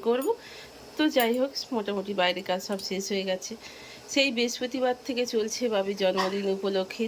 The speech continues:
তারপরে কালী পুজোর উপলক্ষেই এত কিছু। তা প্রচুরই শরীর, শরীরে টায়ার্ড লাগছে, ঘাড়ে মাথায় সব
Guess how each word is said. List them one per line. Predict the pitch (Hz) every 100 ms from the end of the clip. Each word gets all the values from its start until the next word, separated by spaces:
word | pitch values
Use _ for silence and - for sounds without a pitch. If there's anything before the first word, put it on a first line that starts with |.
| 202
তারপরে | 175 170 180
কালী | 175 165 165
পুজোর | 170 180 170
উপলক্ষেই | 175 170 170 - 190 175
এত | 160 170 170
কিছু। | 175 220 247 - - - - -
তা | 226 226
প্রচুরই | 185 220 214 233
শরীর, | 262 226 208 214
শরীরে | 226 202 196 190 185
টায়ার্ড | 185 180 - - 165
লাগছে, | 180 180 - 185 202
ঘাড়ে | 180 170 175 175
মাথায় | 165 165 185
সব | 185